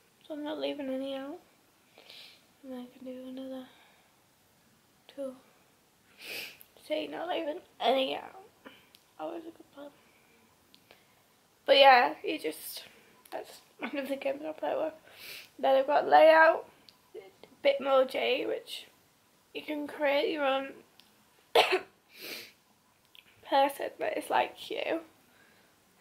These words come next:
So, I think it's just up to you to make sense. I've n-, I haven't messaged anyone good night at all.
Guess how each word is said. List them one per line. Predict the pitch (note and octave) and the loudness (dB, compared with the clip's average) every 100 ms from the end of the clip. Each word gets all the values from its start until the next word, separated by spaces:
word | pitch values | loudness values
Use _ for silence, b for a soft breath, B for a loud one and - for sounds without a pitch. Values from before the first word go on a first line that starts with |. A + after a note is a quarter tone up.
| - - | -20 -6
So, | |
I | - - - - - - E4 b b b b b b b b _ _ _ _ _ _ _ _ _ - - _ _ _ | -4 -2 -2 -2 -2 -4 -8 b b b b b b b b _ _ _ _ _ _ _ _ _ -20 -20 _ _ _
think | F#4+ F#4 F#4 | -14 -12 -14
it's | F4+ - | -18 -18
just | F4 - | -18 -18
up | - - | -18 -10
to | |
you | F4+ F#4 | -6 -6
to | F#4 - F#4+ F#4+ F4+ | -8 -10 -8 -6 -4
make | F#4+ F#4+ G4+ | -4 -4 -6
sense. | - A4 C5 - - - - b b b _ _ B B B B F4 | 0 0 0 -10 -20 -20 -20 b b b _ _ B B B B -2
I've | C#4 | -2
n-, | C#4 C#4 C#4 | -2 -2 2
I | B3 | 2
haven't | D4+ D4+ C#4 | 2 -2 -4
messaged | C#4 C#4+ - B3+ D4+ | -8 -8 -12 -12 -10
anyone | C4+ C#4+ C#4 D4 - | -12 -10 -12 -12 -14
good | D4 C#4 | -12 -10
night | C4+ C4+ D4 | -12 -14 -12
at | D4+ | -12
all. | F4 C#4+ | -12 -12